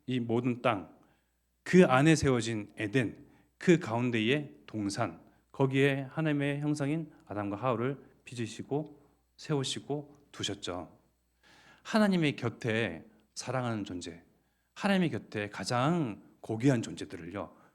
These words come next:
곁에 두시기를 원하셨습니다. 어, 저희 집안에 있는 아들내미 하나가 있잖아요. 그런데 이제 저희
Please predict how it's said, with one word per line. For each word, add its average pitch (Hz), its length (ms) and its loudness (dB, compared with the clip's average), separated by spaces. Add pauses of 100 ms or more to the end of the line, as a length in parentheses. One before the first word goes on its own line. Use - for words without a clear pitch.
(300)
곁에 - 220 -6
두시기를 104 360 -6
원하셨습니다. 92 680 -10 (2500)
어, 87 600 -10 (640)
저희 131 320 2
집안에 120 380 0
있는 92 460 -4 (1000)
아들내미 107 440 -2
하나가 107 300 -4
있잖아요. 76 380 -12 (1400)
그런데 123 320 2
이제 104 180 0
저희 98 480 -2